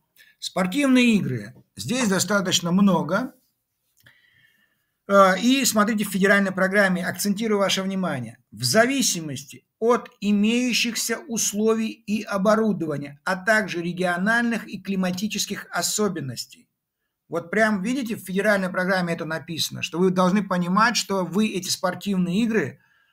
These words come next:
только сможете выполнить, если у вас есть условия и оборудование, если вам позволяют региональные климатические особенности. Городки, баскетбол, футбол, хоккей,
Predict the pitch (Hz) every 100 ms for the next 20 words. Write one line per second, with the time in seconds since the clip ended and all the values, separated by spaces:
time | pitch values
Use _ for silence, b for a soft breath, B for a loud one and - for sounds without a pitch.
0 | b _ - 214 247 240 202 190 208 190
1 | 180 175 185 180 156 143 147 190 190 175
2 | 170 175 180 170 - 160 190 190 180 175
3 | 165 139 123 113 110 _ _ 127 165 175
4 | 170 196 208 185 185 185 180 180 165 160
5 | 160 160 165 190 185 180 151 151 180 185
6 | - 151 - 147 117 107 - _ _ _
7 | - 120 226 240 - 190 180 - _ _
8 | _ _ _ _ _ _ _ _ 123 196
9 | - 226 190 170 123 - _ _ _ _
10 | _ - 196 196 196 165 90 - _ _
11 | _ _ - 202 - 208 135 - _